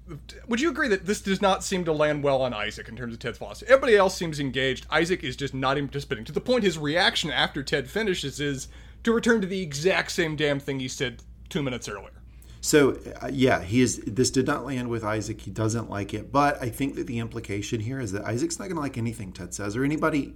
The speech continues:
Speaker 2: anything anybody says. That's just the headspace he's in. So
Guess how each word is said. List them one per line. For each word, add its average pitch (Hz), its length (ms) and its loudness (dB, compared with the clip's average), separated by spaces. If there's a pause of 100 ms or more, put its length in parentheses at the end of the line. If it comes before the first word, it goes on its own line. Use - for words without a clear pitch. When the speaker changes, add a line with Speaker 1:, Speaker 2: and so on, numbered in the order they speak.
(100)
Speaker 2:
anything 165 400 4
anybody 120 420 -2
says. - 420 -10
That's 113 240 -4
just - 300 -8
the 107 80 -6
headspace 95 440 -8
he's 104 120 -10
in. 98 220 -12
So 104 260 -14